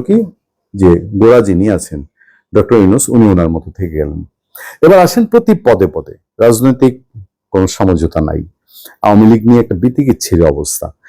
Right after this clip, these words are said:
আওয়ামী লীগের জন্য আন্তর্জাতিক সম্প্রদায়ের চাপ বাড়ছে। চাপ বাড়লে পরে এই দল যদি নির্বাচনে আনার জন্য এখন সব দরজা খুলেও দেওয়া হয়, সমস্ত নিষেধাজ্ঞা তুলে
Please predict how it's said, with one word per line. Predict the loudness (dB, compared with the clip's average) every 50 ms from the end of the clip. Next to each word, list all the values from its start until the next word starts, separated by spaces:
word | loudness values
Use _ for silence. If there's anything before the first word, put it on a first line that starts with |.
| -20 -20 -20 -12 _ -2
আওয়ামী | 2 4 4 4
লীগের | 4 4 4 2 4
জন্য | 2 2 2 2 2 0 0 0 0 0
আন্তর্জাতিক | 0 2 2 0 0 -2 -4 -6 -6 -6
সম্প্রদায়ের | -6 -4 -4 -2 0 2 2 0 0 -2 -2
চাপ | -2 -2 -2 -6 -6
বাড়ছে। | -8 -8 -8 -14 -18 -18 _ _ _ _ _ -18 -14 -2 0
চাপ | 0 0 2 2
বাড়লে | 2 4 4 4 4 4 2
পরে | 4 4 4 4 2 2 2 4
এই | 4 4 2 2 4
দল | 4 4 4 2 0
যদি | 0 0 0 0 0
নির্বাচনে | 0 0 -2 -2 -4 -4 -8 -6 -6 -6
আনার | -6 -8 -10 -12
জন্য | -12 -14 -14 -14
এখন | -14 -16 -12 -12
সব | -12 -12 _ _ _ _ -2 0
দরজা | 0 2 2 2 0 0
খুলেও | 0 2 4 4 4 4 4
দেওয়া | 2 2 0 -4
হয়, | -8 -12 -14 -20 -20 -20 -20 -20 _ -6 -2
সমস্ত | 0 0 0 0 0 0 0 0
নিষেধাজ্ঞা | 0 -2 0 0 0 2 2 0 0 0
তুলে | 0 0 2